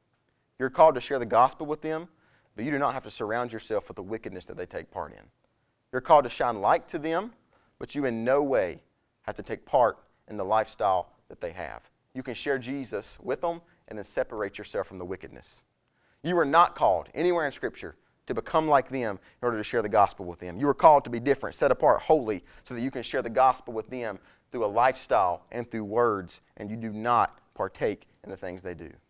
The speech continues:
If you're saved, and you know that you are, that you should live to a higher calling, a higher standard. Christ has saved me. He's given some, me something so fantastic, so unimaginably great,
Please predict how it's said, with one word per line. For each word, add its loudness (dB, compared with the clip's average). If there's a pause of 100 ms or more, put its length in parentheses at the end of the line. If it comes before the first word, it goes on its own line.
(1040)
If -14
you're -6
saved, 2
and -10
you -6
know -6
that -12
you -2
are, 4
that -8
you -12
should -16
live -6
to -8
a -2
higher -4
calling, -10
a -16
higher -8
standard. -16 (1300)
Christ 6
has -10
saved 4
me. -2
He's -8
given -6
some, -10
me -8
something -12
so -6
fantastic, -8
so -4
unimaginably -8
great, -12